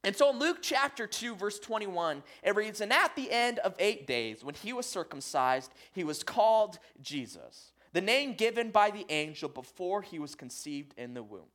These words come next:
And when the time came for their purification according to the law of Moses,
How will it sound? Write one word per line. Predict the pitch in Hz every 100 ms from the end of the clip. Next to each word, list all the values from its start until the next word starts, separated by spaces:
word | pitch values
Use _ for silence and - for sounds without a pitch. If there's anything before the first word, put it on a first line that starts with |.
| _ _ _ _ _ - 160
And |
when | 175
the | 202
time | - 262 330 -
came | 214 220 214
for | 208
their | 185
purification | - 214 214 214 - 156 160 147 - - -
according | 156 - 240 240
to | 233
the | 185
law | 165 170 175 156
of | 147
Moses, | 135 113 107 107 -